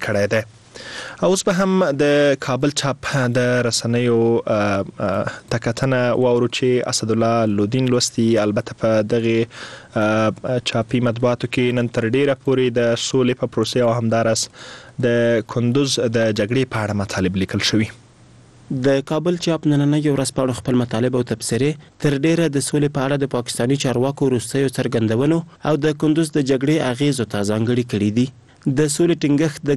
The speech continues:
Speaker 2: ګاونډیانو تشې ژمنې نه، بلکې د هغوی صادقانه عمل غواړي. دا د هیواد دولتي ورځپاڼې د سرمقالې سرلیک دی. په سرمقاله کې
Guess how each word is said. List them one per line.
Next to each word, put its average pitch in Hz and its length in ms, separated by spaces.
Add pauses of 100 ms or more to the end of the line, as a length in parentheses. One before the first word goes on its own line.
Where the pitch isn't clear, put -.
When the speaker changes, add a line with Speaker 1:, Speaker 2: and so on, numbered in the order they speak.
Speaker 2:
ګاونډیانو 135 560
تشې 147 260
ژمنې 143 340
نه، 160 80 (540)
بلکې 160 360
د 127 120
هغوی 131 400 (140)
صادقانه 123 480 (100)
عمل 123 360
غواړي. 107 300 (380)
دا 139 100
د 127 220
هیواد 127 340
دولتي 113 380
ورځپاڼې 156 480
د - 100
سرمقالې 123 560 (100)
سرلیک 117 320 (120)
دی. 117 100 (480)
په 127 160
سرمقاله 113 460
کې 123 100